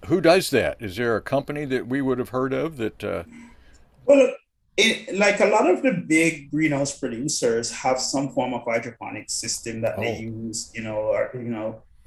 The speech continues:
Speaker 2: s-, some use drip-based systems, some use continuous flow.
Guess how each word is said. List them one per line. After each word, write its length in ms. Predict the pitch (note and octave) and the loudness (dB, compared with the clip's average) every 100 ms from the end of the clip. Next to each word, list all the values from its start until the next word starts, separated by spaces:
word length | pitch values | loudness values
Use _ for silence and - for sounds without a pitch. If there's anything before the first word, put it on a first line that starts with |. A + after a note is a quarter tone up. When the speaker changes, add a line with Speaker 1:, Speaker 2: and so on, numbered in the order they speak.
| - | -10
Speaker 2:
s-, 280 | - - - | -6 -6 0
some 240 | C#3+ C3 | 2 4
use 220 | C3+ A#2 | 0 -4
drip-based 600 | - B2+ - - A#2 A2+ | -8 -10 -10 -6 -4 -4
systems, 460 | - A#2 - A#2 A2+ | -6 -8 -6 -8 -4
some 200 | - A2+ | -6 -4
use 240 | A2 G#2+ - | -6 -8 -8
continuous 640 | A2 A2 A2 A2 - - | -10 -8 -8 -8 -10 -8
flow. 440 | A2 A2+ A2+ - | -2 0 0 -4